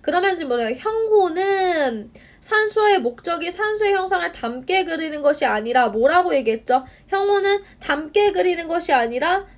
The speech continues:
결국에 외부 것도 알아야 된다라고 얘기를 했으니까 총병의 견해에 동의하겠죠. 이 번 보세요. 형호는 육조 시대의 산수화가 미숙한 수준에 머물렀다는 장원의 비평에 의의 없겠죠. 왜 그렇습니까?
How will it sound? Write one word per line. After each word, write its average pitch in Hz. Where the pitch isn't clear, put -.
결국에 311
외부 262
것도 381
알아야 277
된다라고 254
얘기를 269
했으니까 330
총병의 427
견해에 311
동의하겠죠. 302
이 269
번 370
보세요. 262
형호는 415
육조 302
시대의 370
산수화가 339
미숙한 370
수준에 381
머물렀다는 277
장원의 285
비평에 277
의의 370
없겠죠. 277
왜 247
그렇습니까? 330